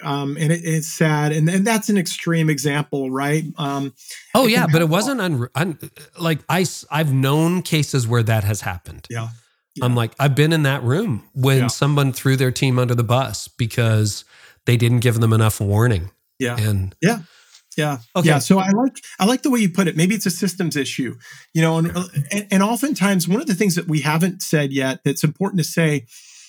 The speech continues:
Speaker 1: is that when we're dealing with narcissism, it's not about one-off behaviors. It's about a pattern. So when I go in and I assess, consult,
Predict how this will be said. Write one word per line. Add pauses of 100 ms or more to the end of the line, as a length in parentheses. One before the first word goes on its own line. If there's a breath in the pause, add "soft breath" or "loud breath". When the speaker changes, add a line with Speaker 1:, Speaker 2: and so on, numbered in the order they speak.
(140 loud breath)
Speaker 1:
is
that
when
we're
dealing
with
narcissism,
it's
not
about
one-off
behaviors.
It's
about
a
pattern. (480 loud breath)
So
when
I
go
in
and
I
assess,
consult,